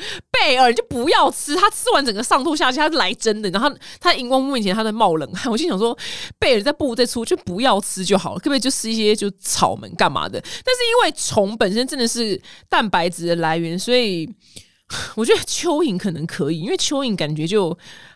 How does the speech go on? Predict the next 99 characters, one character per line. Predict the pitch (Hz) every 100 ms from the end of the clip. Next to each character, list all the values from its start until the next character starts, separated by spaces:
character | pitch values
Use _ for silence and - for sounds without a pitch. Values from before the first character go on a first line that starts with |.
| -
你 |
知 | 160
道， | 180
比 | 180
较 |
和 | 214 - 156 151
善 | - 190 131
这 | 147
样。 | 95 214
但 | 269
是 |
我 | 190
不 | 214
知 |
道 |
贝 | 220 185
尔 |
吃 | 156 185
了 |
什 | 165
么 | -
怪 | 151 98
虫， | - - 175
上 | 185
吐 | 170
下 | 160 -
泻， | 160
所 | 165
以 |
我 | 185
真 | 196
的 | 185
觉 | 160
得 |
丛 | - 165 160
林 | 165
很 | 156
恐 | - - -
怖。 | 120 - - -
希 | - 226
望 |
我 | 165
是 | 165
这 | 190
辈 | 180 175
子 | -
都 | 170 131 156 175 - _ _
有， | - 101
没 | 160
有， | 170
没 | 196
有 |
机 | 165
会 | 160
去 | 147 - - 160
啦， | -
这 | -
样。 | -
我， | 202
我 | 196
希 | 220
望 | 302 262 -
地 | 240
球 | 185 170
很 | 170
好， | 156 151
但 | 185 175
是 |
丛， | - 165
丛 | - 175
林 | 175
很 | -
大， | - 156
但 | 180
我 | 147
是 | 165 - -
不 | -
用 | 123 156
去。 | -
我 | 101
真 | 175
的， | 202
我 | -
大 | 175 214
概 | 196
两 | 147
天 | 147 156
就， | 160 -
我 | 160
没 | 160
有， | 147
可 | 147
能 | -
一 |
天 | 180 160 139
就 | 135
会 | 117
死 | - - -
了。 | -